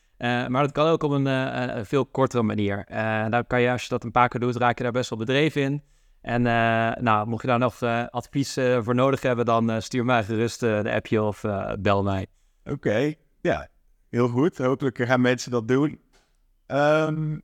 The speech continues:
Speaker 2: oh ja, wil ik nog één ding aan toevoegen, is dat stukje over, eh, duurzaam impact maken. Want dat vind, dat is, ja, echt op strategisch niveau misschien een advies dat wij hebben.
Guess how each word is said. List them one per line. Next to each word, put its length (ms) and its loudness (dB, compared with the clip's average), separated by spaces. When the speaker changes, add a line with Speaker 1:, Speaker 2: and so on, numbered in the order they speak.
Speaker 2:
oh 120 2
ja, 180 4
wil 220 4
ik 60 2
nog 120 2
één 220 0
ding 120 2
aan 120 -2
toevoegen, 540 0
is 180 -2
dat 200 0
stukje 440 -2
over, 400 -2
eh, 100 -2
duurzaam 580 2
impact 360 -2
maken. 500 0
Want 120 -4
dat 140 -4
vind, 280 -2
dat 160 0
is, 200 -14
ja, 280 -2
echt 340 -10
op 80 -10
strategisch 560 2
niveau 340 2
misschien 280 0
een 80 0
advies 360 -4
dat 140 -4
wij 180 4
hebben. 320 0